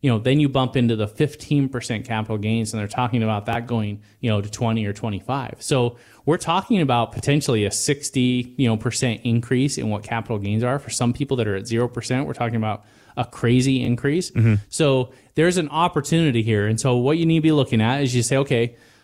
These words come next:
Speaker 1: my I R A accounts are not taxed via capital gains." So I wanna make that real clear. Your four oh one K, your I R A, your Roth, all of those are either tax-free or they're going to be taxed as ordinary income. It doesn't impact this, that does not impact those accounts.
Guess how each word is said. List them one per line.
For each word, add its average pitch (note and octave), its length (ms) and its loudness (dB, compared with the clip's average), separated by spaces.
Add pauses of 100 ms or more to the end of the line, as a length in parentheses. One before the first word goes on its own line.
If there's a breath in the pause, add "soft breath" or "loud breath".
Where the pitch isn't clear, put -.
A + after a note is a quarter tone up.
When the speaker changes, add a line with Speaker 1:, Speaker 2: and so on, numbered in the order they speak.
(140 soft breath)
Speaker 1:
my B2+ 280 -2
I E3 200 0
R F3+ 100 2
A E3+ 80 2
accounts D3 460 0
are - 180 0
not C3+ 380 2
taxed - 480 -4
via B2+ 280 2
capital B2 440 -2
gains." G#2 240 -4
So A#2+ 100 -2
I - 20 2
wanna C3+ 200 2
make C#3 160 2
that C3 120 0
real B2 140 2
clear. A#2 220 0
Your G2+ 120 0
four E3 280 0
oh E3+ 60 2
one D#3 180 0
K, C3 240 0
your G#2 200 2
I C#3+ 220 0
R C#3+ 100 4
A, B2+ 140 4
your A2+ 180 2
Roth, B2+ 480 0
all F3 220 2
of E3+ 100 -2
those C3+ 460 0 (340 soft breath)
are B2+ 160 2
either B2+ 280 2
tax-free C3+ 880 -2 (180 soft breath)
or B2+ 160 2
they're A#2 160 2
going C3 180 4
to A#2+ 80 2
be A#2 80 -2
taxed A#2 460 -2
as G#2 180 -4
ordinary A#2 540 2
income. G#2+ 420 -4
It A2 180 -4
doesn't B2+ 420 0
impact A#2 580 0
this, B2 220 0
that B2 220 -2
does B2 160 -2
not C3+ 200 0
impact A#2 420 -6
those A2+ 320 0
accounts. G#2 480 -6